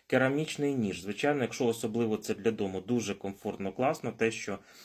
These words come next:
тут кераміка, тому що вона більш витривала. А, кераміка гостра, вона підійде для м'якого волосся, для твердого, для грубого, для будь-яких, для, скажімо, для всіх типів волосся. Хороша, якісна заточка.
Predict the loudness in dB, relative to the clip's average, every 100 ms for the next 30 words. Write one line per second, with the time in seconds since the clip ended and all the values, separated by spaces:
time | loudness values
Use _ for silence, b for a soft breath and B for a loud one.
0 | B -6 -4 2 4 6 4 0 -4 -2
1 | -2 -2 -4 -2 0 0 -2 -2 -2 2
2 | 4 4 2 2 0 -2 B B -4 0
3 | 0 2 2 4 2 0 0 2 0 2
4 | 2 2 0 -4 0 0 0 -2 0 0
5 | 2 2 2 0 2 2 2 0 2 2
6 | 0 -2 -2 -6 _ 2 4 4 2 0
7 | 2 2 2 0 -2 0 -2 0 -2 -2
8 | -4 B B 0 0 2 0 0 -2 -6
9 | -8 _ -20 -20 -16 0 2 2 2 2
10 | 2 2 0 -2 -4 -2 -2 -2 -4 -2
11 | -2 -4 -8 -6 0 0 2 2 2 0
12 | -2 -6 -4 -4 -4 -4 -4 -6 -12